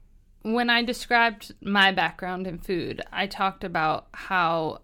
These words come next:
I had this major interest in food culture. So food is a really important part of everyone's everyday life. And I feel like for something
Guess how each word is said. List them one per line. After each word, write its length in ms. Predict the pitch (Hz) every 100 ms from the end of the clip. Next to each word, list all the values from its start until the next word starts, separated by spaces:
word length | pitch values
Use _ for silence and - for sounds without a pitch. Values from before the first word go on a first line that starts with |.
| -
I 80 | 175
had 300 | - 175 175
this 180 | 170
major 460 | 185 175 170 185 -
interest 720 | - 170 - 175 165 - - -
in 180 | 196 175
food 320 | - 196 185
culture. 540 | - 110 - - -
So 260 | 175 208 190
food 640 | - - 294 302 302 - -
is 360 | 202 196 - - - - 202
a 40 |
really 340 | 208 269 311
important 840 | 277 226 220 202 - - - 196 190
part 360 | - 180 - -
of 140 | 170 - -
everyone's 880 | 190 190 - 190 180 175 175 170 - -
everyday 600 | 185 175 180 175 160 139
life. 520 | 156 143 - 160 - - - - - - -
And 560 | 190 185 180 180 175 - - - -
I 140 | - 196
feel 360 | - - 214
like 280 | 202 190 190
for 180 | - 208
something 640 | 202 214 208 214 208 202